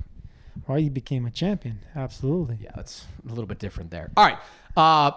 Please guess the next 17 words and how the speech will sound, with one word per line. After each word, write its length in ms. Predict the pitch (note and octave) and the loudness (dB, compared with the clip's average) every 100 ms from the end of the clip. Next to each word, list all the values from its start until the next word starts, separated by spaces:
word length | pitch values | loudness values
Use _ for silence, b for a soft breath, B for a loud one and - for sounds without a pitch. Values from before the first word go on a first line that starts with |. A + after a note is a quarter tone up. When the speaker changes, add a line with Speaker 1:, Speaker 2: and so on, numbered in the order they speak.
| - - | -4 0
Speaker 2:
let's 140 | A#3+ | 4
talk 120 | E4+ | 6
about 180 | C#4 G3+ | 6 6
Floyd 200 | F3 C#3+ | 6 4
Mayweather. 340 | A#2 G2 D2+ F#2 | 4 -2 -4 -6
The 80 | |
Floyd 260 | B2+ C4 D4 | 4 6 8
Mayweather 340 | C4 A#3+ G3 F#3+ | 8 8 6 4
exhibition 580 | F#3 - C#3 D3+ D#3 C3 | 2 2 4 4 2 0
tour 240 | C#3+ C3+ | 2 2
continued 680 | - A#2+ - C3+ B2+ C3 - | 0 -2 2 2 2 0 0
last 340 | B2+ C3 - | 4 4 2
week 160 | B2 A#2+ | 0 0
with 120 | A2 | 2
Mayweather 340 | C3 B2+ B2+ | 4 4 4
knocking 340 | B2 B2+ - A#2+ | 4 0 0 2
out, 240 | A#2+ A#2 | 2 2